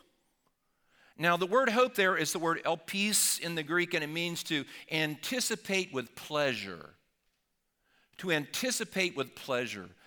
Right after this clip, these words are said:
The early church was anticipating with pleasure the coming of the Lord. They could not wait to see the Lord. Also,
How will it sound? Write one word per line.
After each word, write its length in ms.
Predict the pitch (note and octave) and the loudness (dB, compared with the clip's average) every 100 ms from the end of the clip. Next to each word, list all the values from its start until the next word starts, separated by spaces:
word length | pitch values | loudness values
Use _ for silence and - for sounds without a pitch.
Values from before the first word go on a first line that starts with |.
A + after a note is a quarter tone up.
| - | -4
The 100 | F3 | -2
early 300 | F#3+ G#3+ A#3 | 2 2 2
church 440 | - G#3+ F#3+ - - - - | 2 4 2 0 -8 -16 -6
was 260 | E3+ F#3 F3 | 4 4 6
anticipating 1000 | E3 D#3 - A#3+ A#3+ A3 - G3+ F#3 E3+ | 0 -2 -2 2 2 0 0 2 2 2
with 260 | D#3 C#3 - | 0 0 -6
pleasure 640 | - F#3 G3 G#3 D#3 C#3+ | -4 4 6 6 4 0
the 140 | A2 A2+ | -2 -4
coming 400 | - C3+ A#2 G#2 | -4 -4 -4 -4
of 80 | |
the 80 | F#2 | -6
Lord. 400 | F#2 F2 D#2 D#2+ _ _ _ _ _ _ _ _ _ | -10 -10 -14 -16 _ _ _ _ _ _ _ _ _
They 140 | F3 F#3 | -2 -2
could 380 | F3+ - B3 G3 | -2 -2 0 0
not 300 | F#3+ E3+ D3 | 2 0 2
wait 220 | D3+ C#3+ | 0 0
to 80 | C3+ | -4
see 340 | - D3+ C3 | 0 0 -2
the 140 | B2 | -6
Lord. 280 | A#2+ B2 G2+ - - D3 | -6 -2 -4 -6 -8 2
Also, 640 | E3 E3 E3+ C#3+ B2+ | 2 4 2 0 0